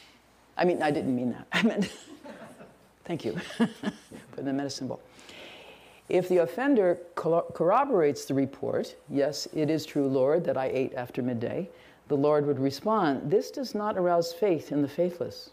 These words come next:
and harms some of the faithful." And then he would specify the consequences for that particular behavior.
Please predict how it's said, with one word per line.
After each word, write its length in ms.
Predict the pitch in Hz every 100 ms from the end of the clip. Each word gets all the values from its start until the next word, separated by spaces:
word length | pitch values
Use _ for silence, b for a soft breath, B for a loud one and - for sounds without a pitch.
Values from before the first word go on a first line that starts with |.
| _ 151
and 140 | 143
harms 480 | 151 175 165 165 -
some 340 | - 165 147 151
of 160 | 131
the 100 | 135
faithful." 480 | - 180 175 - 113 - _ _ _ B B B B
And 200 | 151 170
then 160 | 175 180
he 160 | 180
would 160 | 170 160
specify 500 | - 226 - 170 147
the 100 | 143
consequences 800 | 160 208 208 175 135 123 135 -
for 140 | 147
that 240 | 131 131 -
particular 520 | 123 127 - 127 117
behavior. 540 | 131 151 190 131 107